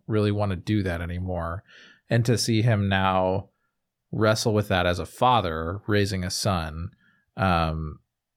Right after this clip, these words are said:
I think is really powerful, because the way the episode ends is he recognizes, well,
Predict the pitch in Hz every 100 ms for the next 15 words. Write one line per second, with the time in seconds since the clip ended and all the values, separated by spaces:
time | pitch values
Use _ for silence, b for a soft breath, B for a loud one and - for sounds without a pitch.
0 | _ 104 110 98 92 90 82 - 104 90
1 | - - - 104 98 113 95 98 98 98
2 | 90 - 95 82 - 131 117 101 95 87
3 | - - 92 95 - - - _ _ -
4 | 131 131 123 113 107 98 98 92 98 101
5 | 95 90 85